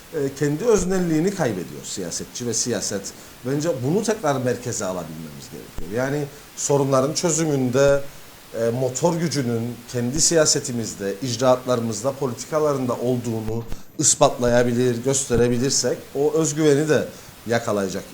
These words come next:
insanlar ve toplum bu özgüvene sahip olacak açıkçası. Yoksa yani, e, işte kaymakamlık, valilik modeliyle gideceğimiz, e, zaten yani, e,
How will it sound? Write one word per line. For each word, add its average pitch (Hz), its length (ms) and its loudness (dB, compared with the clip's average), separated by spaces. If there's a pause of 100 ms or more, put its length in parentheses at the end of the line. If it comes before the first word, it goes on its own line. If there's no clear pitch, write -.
insanlar 113 540 -4
ve 185 180 -2
toplum - 380 -4 (160)
bu 190 100 2
özgüvene 127 460 0 (340)
sahip 117 340 0
olacak 101 360 -2
açıkçası. 107 580 -4 (420)
Yoksa 208 480 0
yani, 160 200 0
e, 165 300 -4 (880)
işte - 160 -10 (100)
kaymakamlık, 113 560 -2 (100)
valilik 120 440 0
modeliyle 95 480 -6 (500)
gideceğimiz, 120 680 -4
e, 120 300 -6
zaten 120 240 -6
yani, 90 200 -6
e, 85 240 -14